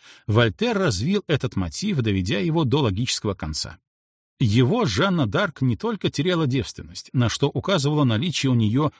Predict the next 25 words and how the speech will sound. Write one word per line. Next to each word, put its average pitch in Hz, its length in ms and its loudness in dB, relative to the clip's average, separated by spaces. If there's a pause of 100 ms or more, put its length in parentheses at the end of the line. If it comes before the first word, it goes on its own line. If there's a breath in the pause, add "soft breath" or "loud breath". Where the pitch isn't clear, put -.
чудесного 127 520 0
спутника. - 520 -8 (680)
Вопреки 131 560 2
надеждам 180 480 2
святого 160 540 0
Дениса, 175 640 0
она 180 220 2
оказывалась 170 520 0
вполне 170 400 0
сговорчивой 156 640 0
особой, 120 480 -6 (240 loud breath)
готовой 160 440 2
отдаться 143 520 0
влюбленному 147 540 2
в 110 80 2
нее 143 260 2
Дюнуа, 117 480 2 (260 soft breath)
несмотря 120 540 0
на 95 140 0
то, 101 160 -4
что - 180 -6
подобное 113 420 0
поведение 147 560 0
наносило, 117 540 0
возможно, 165 560 0